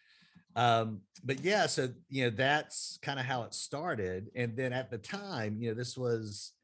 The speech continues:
would have been twenty twelve, twenty thirteen, we were still recovering from,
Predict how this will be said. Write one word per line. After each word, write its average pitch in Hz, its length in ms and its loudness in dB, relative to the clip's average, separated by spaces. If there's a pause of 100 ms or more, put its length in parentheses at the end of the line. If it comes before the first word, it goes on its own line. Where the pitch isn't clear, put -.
(640)
would 135 120 0
have 123 80 0
been 120 220 2
twenty 127 440 -2
twelve, 123 440 -2
twenty 127 240 -4
thirteen, 127 680 -4
we 123 100 -4
were 113 160 -6
still 127 640 -2
recovering 104 640 -4
from, 98 480 -4